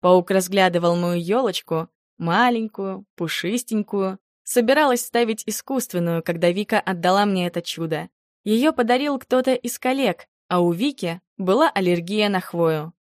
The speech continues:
«У тебя ель», задумчиво заметил Павел.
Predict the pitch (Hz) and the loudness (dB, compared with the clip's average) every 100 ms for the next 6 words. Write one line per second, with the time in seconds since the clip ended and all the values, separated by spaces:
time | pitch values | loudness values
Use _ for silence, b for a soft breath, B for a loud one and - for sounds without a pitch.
0 | _ _ _ _ _ _ _ _ _ - | _ _ _ _ _ _ _ _ _ -2
1 | 185 180 190 202 208 208 170 151 160 _ | 0 0 2 2 4 2 0 0 -10 _
2 | _ _ _ - 196 208 190 170 - 175 | _ _ _ -10 -2 0 0 -4 -2 -2
3 | 170 180 175 202 208 214 165 160 156 | 0 -2 -2 -4 -4 -2 0 -2 -8